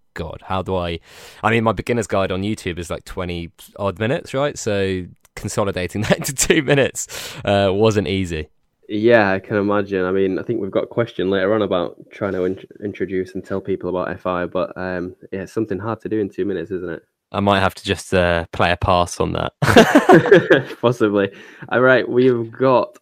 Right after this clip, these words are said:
Speaker 2: lots and lots of questions today. Um, before we get into them, I just wanna mention, um, congratulations on your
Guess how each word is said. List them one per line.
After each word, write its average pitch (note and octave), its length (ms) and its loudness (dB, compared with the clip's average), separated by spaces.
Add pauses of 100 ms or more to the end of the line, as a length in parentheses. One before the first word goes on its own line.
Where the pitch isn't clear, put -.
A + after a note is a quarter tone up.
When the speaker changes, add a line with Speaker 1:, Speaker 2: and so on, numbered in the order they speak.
Speaker 2:
lots B2+ 640 0
and A2+ 200 0
lots A#2+ 420 0
of G#2 200 -8
questions A2+ 640 -4
today. G2+ 380 -2 (180)
Um, G2 320 2
before C3 460 2
we A#2 100 2
get G#2+ 180 0
into A2 300 0
them, A#2+ 240 0
I G#2 140 0
just G#2 260 -10
wanna G#2+ 240 0
mention, G2+ 640 -2
um, E2 380 -2
congratulations A2 1000 -2 (400)
on G2+ 400 2 (100)
your G2 640 -2